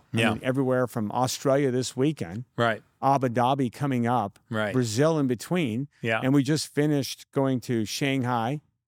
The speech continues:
Speaker 1: Paris. I mean, it's just, it's an international global
Speaker 2: And,
Speaker 1: sport.
Speaker 2: and you're ringside at nearly every U S, you know,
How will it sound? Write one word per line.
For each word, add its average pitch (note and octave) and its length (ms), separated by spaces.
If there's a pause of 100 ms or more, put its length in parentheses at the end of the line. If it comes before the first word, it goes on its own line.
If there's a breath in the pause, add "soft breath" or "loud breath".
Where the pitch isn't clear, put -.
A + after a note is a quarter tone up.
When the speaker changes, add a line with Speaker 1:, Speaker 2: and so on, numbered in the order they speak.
(120)
Speaker 1:
Paris. C3 600 (360 soft breath)
I A#2+ 80
mean, B2 180
it's B2+ 240
just, - 460
it's - 180
an C3+ 160
international C3+ 680
global A#2 480
Speaker 2:
And, B2+ 220
Speaker 1:
sport. C#3+ 380
Speaker 2:
and C#3+ 120
you're D3 160
ringside C3 640
at G#2+ 120
nearly A2 420
every G2+ 460 (420)
U G#2+ 400
S, - 500 (500)
you A2 160
know, F2+ 220